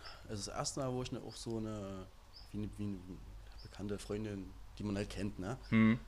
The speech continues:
Speaker 1: Ähm, die hab ich im Alter von dreizehn, vierzehn hab ich die verloren, da war die, ja, war ein Jahr älter als ich.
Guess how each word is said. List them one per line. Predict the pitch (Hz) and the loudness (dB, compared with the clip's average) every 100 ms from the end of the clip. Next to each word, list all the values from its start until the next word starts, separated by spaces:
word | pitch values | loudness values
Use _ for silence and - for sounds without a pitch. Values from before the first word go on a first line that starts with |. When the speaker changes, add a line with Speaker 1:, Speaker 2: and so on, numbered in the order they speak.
| - - - - | -10 -14 -8 -2
Speaker 1:
Ähm, | 101 98 101 104 101 104 101 | 0 2 2 2 2 0 -2
die | |
hab | 120 | -4
ich | - | -4
im | - | -2
Alter | 110 135 139 | 0 0 2
von | 131 135 | 0 0
dreizehn, | 120 123 - 160 170 | 0 -2 0 -2 -2
vierzehn | - 156 - 196 180 | -4 -6 -4 -4 -4
hab | 156 | -4
ich | - | -4
die | |
verloren, | 135 117 123 165 190 | -4 -2 0 2 2
da | 127 | 0
war | 120 | 0
die, | 127 139 | 0 2
ja, | 104 101 | 2 2
war | 101 | 0
ein | 98 | 0
Jahr | 98 82 | 0 2
älter | 117 | 2
als | 123 127 | 2 0
ich. | 160 | -4